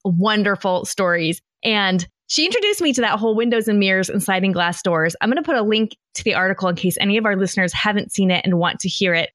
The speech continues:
And also to Grace Lynn's ted X talk where she talks about the importance of having windows and mirrors. I'm so glad you brought that up, Lindsay, because there is a real need for us to have more books that feature diverse characters that aren't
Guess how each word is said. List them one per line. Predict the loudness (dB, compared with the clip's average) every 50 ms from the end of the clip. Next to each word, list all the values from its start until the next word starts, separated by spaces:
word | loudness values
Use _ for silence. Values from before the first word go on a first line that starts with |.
| _ _ -4
And | -2 0
also | 0 0 -2 -2 -2 -2
to | -2 -2
Grace | 0 0 0 0 0 0
Lynn's | 0 0 0 0 0
ted | 0 0 0 0
X | 0 -2 -4 -4 -4
talk | -2 -2 -2 -2 -2
where | -2 -2
she | -2 -2 -4
talks | -4 -2 -4 -4 -2 -4
about | -4 -2 0 0 -2 -4 -6 _ _ _ _ -2
the | -2 -2
importance | 0 0 -2 -2 -2 -2
of | -2 -2
having | 0 0 0 0 0 0
windows | 0 0 0 0 0 0 0 -2 -4 -10 _ _ _ _ _ -2
and | 0 2 2 2 0 -2 -6 _ _ _
mirrors. | 0 0 2 2 2 0 0 0 0 -2 -4 -6 -10 _ _ _
I'm | -2 0 0
so | 0 0 0 0
glad | 0 0 0 0
you | 0 0
brought | 0 0 -2 -2 -2
that | -2 -2 -2 -2
up, | -2 -2 -2 0 0
Lindsay, | 2 2 2 2 2 2 0 0 0
because | -2 -2 -2 -2 0 0 2 2 0 -2 -4 -8 -14 _ _ _ _ _ _ -2
there | 0 0 2 2
is | 2 2 2 2 2 2 2 2 0 0 0
a | 0 2 2 2 2
real | 2 4 4 4 4 4 2 2
need | 2 4 4 4 2 2 0 0
for | -2 -2 -2
us | -2 -2 -2 -4 -6
to | -8 -8 -8 _
have | -4 -2 0 0 0 0 0
more | 2 2 2 2 0 0 -2 -4 -2
books | -2 0 0 -2 -2 -4
that | -4 -4 -2 0
feature | 0 0 0 0 0
diverse | 2 0 0 0 0 -2 -2
characters | -2 -2 -2 0 0 0 0 0 0
that | -2 -2 0
aren't | 0 0 -2